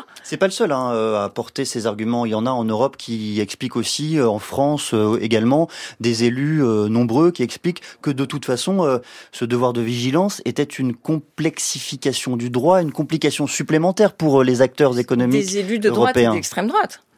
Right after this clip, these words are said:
Speaker 2: Parce que, des, en fait, vous regardez, la plupart des élus, ils se, ils ont quand même voté largement ce vote dans la dernière, euh, législature, euh, européenne.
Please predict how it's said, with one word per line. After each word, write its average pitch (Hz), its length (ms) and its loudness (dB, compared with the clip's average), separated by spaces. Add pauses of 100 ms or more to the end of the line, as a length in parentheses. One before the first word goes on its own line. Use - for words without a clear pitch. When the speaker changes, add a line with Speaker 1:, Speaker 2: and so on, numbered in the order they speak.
(200)
Speaker 2:
Parce 190 200 -2
que, 214 140 4
des, 175 320 2
en 175 100 0
fait, 220 240 0
vous 170 80 -4
regardez, 170 400 0
la 196 140 0
plupart 170 260 -4
des 165 200 -2
élus, 240 180 0
ils 233 60 0
se, - 140 -2
ils 170 200 -2
ont 151 60 -4
quand 185 100 -2
même 165 180 -2
voté 196 400 2
largement 180 460 -2
ce - 140 -4
vote 175 340 -2
dans 160 100 -2
la 156 140 0
dernière, 170 380 0
euh, 156 100 2
législature, 160 640 -2
euh, 165 60 0
européenne. 214 460 0